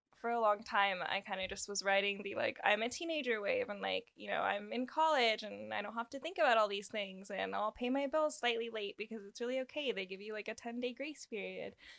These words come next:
And then just in, like, the last few years, I started being like, "Well, what if I wanna buy a house?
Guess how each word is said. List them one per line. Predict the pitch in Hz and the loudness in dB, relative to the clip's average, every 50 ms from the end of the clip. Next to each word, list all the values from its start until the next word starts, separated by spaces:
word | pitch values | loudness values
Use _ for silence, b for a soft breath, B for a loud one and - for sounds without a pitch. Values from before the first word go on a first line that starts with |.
| B B B B - | B B B B 0
And | - 220 226 | 2 4 6
then | 226 220 214 | 6 6 6
just | 208 220 220 - 233 | 4 2 2 2 0
in, | 220 | 0
like, | 214 202 208 - | 0 0 0 -2
the | 208 | 2
last | 196 202 202 - - | 2 2 2 2 0
few | 214 208 | -2 -2
years, | 202 196 202 202 202 202 202 202 | 0 2 2 2 2 2 0 0
I | - - 196 | 0 0 0
started | - - - 208 208 202 202 | 0 -2 0 0 0 0 -2
being | - 208 208 | -2 -4 -4
like, | 208 208 208 - - - | -4 -4 -6 -6 -8 -10
"Well, | 240 220 208 | -8 -4 0
what | 214 240 | 2 2
if | 262 262 294 | 4 4 2
I | 294 | 2
wanna | 285 294 269 | 2 2 4
buy | 240 214 | 4 4
a | 214 220 | 4 4
house? | 196 - - 285 294 - 233 233 - - - - | 2 0 0 2 2 2 2 0 -2 -8 -12 -14